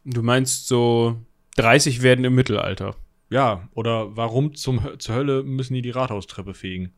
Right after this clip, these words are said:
Speaker 2: Ich hab
Speaker 1: Das macht man doch, macht man's mit dreißig oder mit fünfundzwanzig?
Speaker 2: Mit fünfundzwanzig, muss ein Kranz ablaufen.
Speaker 1: Stimmt, mit dreißig. Und dann diese Geschichte mit, die Jungfrau muss sich freiküssen, ne? Das ist heute auch nicht mehr so einfach, wie's mal war. Find mal eine.
Speaker 2: Das wird ganz schön unangenehm.
Speaker 1: Mhm.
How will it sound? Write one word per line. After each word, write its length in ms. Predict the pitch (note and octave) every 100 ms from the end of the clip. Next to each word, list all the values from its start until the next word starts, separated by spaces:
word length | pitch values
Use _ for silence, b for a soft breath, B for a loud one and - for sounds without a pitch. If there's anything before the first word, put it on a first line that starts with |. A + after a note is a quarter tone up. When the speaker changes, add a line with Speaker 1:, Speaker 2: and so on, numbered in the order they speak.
| _
Speaker 2:
Ich 120 | -
hab 240 | A2+ G#2+
Speaker 1:
Das 240 | - A#2 G#2
macht 200 | A2 A2
man 120 | A2+
doch, 260 | G#2+ - -
macht 180 | A#2+ -
man's 160 | A2+
mit 120 | G#2 G2+
dreißig 360 | F#2+ A#2+ G#3
oder 100 | A3+
mit 120 | F#3 F3
fünfundzwanzig? 560 | F3 C3+ - A2 G2
Speaker 2:
Mit 100 | G#2
fünfundzwanzig, 480 | - G2+ F#2 F2+ E2+
muss 120 | A2
ein 60 | C#3+
Kranz 220 | - D#3
ablaufen. 500 | G#2 F#2 F#2+ F2+ F#2 - _
Speaker 1:
Stimmt, 220 | - B2
mit 140 | G2 -
dreißig. 560 | A2+ F3 F#3 G#2 F2+
Und 100 | A#2
dann 300 | A#2+ C3+ B2
diese 300 | B2 B2 C3
Geschichte 360 | B2 B2 D#3 C3+
mit, 180 | B2 B2+
die 60 |
Jungfrau 380 | C3 D#3 - A#2
muss 200 | A#2+ -
sich 120 | A#2+
freiküssen, 560 | - C#3+ C3+ A2+ - G2+
ne? 160 | A#2+ - _ _ -
Das 160 | F2
ist 120 | F2+ -
heute 240 | G#2+ C3
auch 120 | C3+
nicht 100 | G#3 F#3
mehr 120 | B2+
so 100 | A#2+
einfach, 320 | A2+ A2 G#2+
wie's 140 | G#2+ G2+
mal 200 | G2+ G2
war. 340 | F#2+ A2 - _ -
Find 180 | D3 -
mal 200 | F#3 G2+
eine. 260 | G#2 F#2+ - - _ -
Speaker 2:
Das 220 | G2 -
wird 160 | G2+
ganz 160 | - A2+
schön 140 | D#3
unangenehm. 540 | E3 D3+ A2+ G#2+ G#2 G#2 -
Speaker 1:
Mhm. 460 | A#2+ A2 G#2 A2+